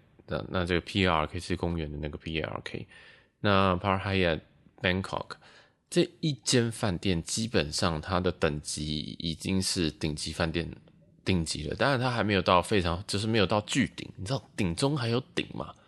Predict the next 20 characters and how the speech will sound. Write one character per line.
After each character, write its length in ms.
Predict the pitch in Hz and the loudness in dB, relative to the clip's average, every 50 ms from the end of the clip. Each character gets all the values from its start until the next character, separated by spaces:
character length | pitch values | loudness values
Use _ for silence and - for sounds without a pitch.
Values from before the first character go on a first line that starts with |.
| _ _ _ _ _ _ | _ _ _ _ _ _
就 120 | - - 127 | -2 0 2
很 100 | 113 95 | 2 2
像 300 | - 127 113 110 110 101 | 4 4 4 4 4 4
有 100 | 92 87 | 4 2
些 160 | - - 107 | 2 4 4
人 140 | 104 104 98 | 4 4 2
觉 140 | - 92 92 | 2 2 2
得 100 | 95 92 | 2 2
Coach 420 | - - 110 98 85 - - - | 2 2 2 2 2 2 -2 -8
是 220 | - - 104 92 | -4 -2 0 0
一 60 | 90 87 | 0 0
个 140 | 82 90 | 0 -2
名 220 | 87 87 85 85 95 | -2 -2 -2 -4 -4
牌 180 | 92 90 82 | -4 -4 -4
包， 240 | 80 - 80 82 78 - | -4 -2 -4 -2 -2 -2
有 80 | 87 | -2
些 140 | - - 110 | 0 0 2
人 120 | 101 101 | 2 2
觉 140 | 92 95 90 | 2 0 0
得 220 | - 95 90 85 | 2 2 2 2